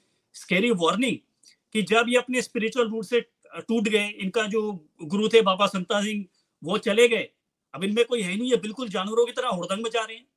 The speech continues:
और यही है, कोई स्पिरिचुअल ट्रेडिशन टूट जाए, that is actually, मैं ये नहीं कह रहा कि सि-, सिंधी बहुत, अ, सुसंस्कृत लोग हैं कि ऐसे जानवर हो जाएंगे, but I am just saying this is actually a warning। This nihangs,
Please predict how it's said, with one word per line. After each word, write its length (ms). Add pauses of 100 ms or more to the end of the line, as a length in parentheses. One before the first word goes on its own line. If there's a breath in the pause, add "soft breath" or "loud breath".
(540)
और 120
यही 280
है, 140
कोई 140
स्पिरिचुअल 460
ट्रेडिशन 400
टूट 260
जाए, 260 (640)
that 180
is 120
actually, 280
मैं 120
ये 140
नहीं 100
कह 80
रहा 100
कि 120
सि-, 280
सिंधी 300
बहुत, 320
अ, 140
सुसंस्कृत 540
लोग 200
हैं 100
कि 160
ऐसे 180
जानवर 300
हो 80
जाएंगे, 340 (380)
but 100
I 60
am 80
just 260
saying 240
this 140
is 80
actually 440
a 100
warning। 420
This 240
nihangs, 380